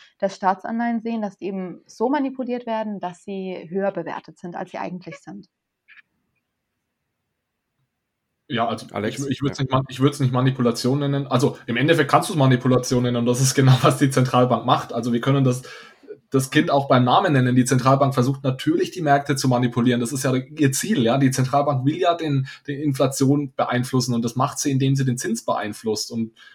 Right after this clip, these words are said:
Speaker 2: äh, vielleicht jetzt nochmal auf das Beispiel Q E zu kommen, da war's ja so,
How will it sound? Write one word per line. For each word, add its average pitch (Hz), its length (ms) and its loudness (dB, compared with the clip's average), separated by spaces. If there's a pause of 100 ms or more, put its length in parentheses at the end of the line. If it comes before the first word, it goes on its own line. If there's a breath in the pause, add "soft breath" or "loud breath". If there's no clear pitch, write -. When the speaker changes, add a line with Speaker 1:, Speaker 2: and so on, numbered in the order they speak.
(420 soft breath)
Speaker 2:
äh, - 320 -18
vielleicht 135 300 0
jetzt 135 120 -8
nochmal 127 240 2
auf 120 80 -2
das 123 140 -6
Beispiel 127 340 0
Q 131 160 0
E 151 140 -2
zu - 160 -12
kommen, 175 260 -2
da 139 140 2
war's 135 160 2
ja 123 80 -2
so, 170 360 -2